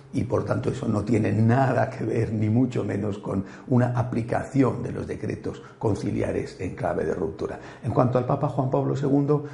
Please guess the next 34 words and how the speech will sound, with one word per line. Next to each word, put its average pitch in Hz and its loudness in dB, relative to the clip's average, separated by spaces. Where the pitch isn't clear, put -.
efectivamente, 120 0
fue 98 -4
un - -2
hombre 110 0
vital, 120 2
decisivo 131 2
para 120 -4
acabar 113 2
con 110 -4
la 98 0
dictadura 110 2
terrible, 123 0
sanguinaria 113 2
del - -2
comunismo 120 2
en 151 0
el 170 2
mundo, 180 2
pero - -6
hay 85 0
que - 0
leer 139 2
sus 98 -6
encíclicas 113 0
sociales, 139 0
Solicitud 95 -2
de 87 0
Rey 90 -2
Social 95 -4
y 101 0
Labor 92 0
Exercens, 95 -4
por - -8
ejemplo, - 0